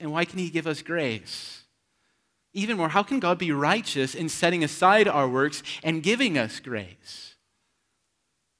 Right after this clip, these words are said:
And Paul gives us an answer.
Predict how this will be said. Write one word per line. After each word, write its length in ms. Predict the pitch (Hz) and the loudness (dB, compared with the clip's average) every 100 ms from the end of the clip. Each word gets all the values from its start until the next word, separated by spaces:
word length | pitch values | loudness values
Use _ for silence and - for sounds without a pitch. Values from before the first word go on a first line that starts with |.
| _ _ _ _ _ _ _ - | _ _ _ _ _ _ _ -20
And 100 | 127 | -6
Paul 340 | 151 160 165 | -4 -2 -4
gives 220 | 147 139 | -8 -10
us 200 | 135 123 | -10 -12
an 180 | - 117 | -14 -10
answer. 540 | 110 110 - 92 87 | -10 -12 -18 -20 -20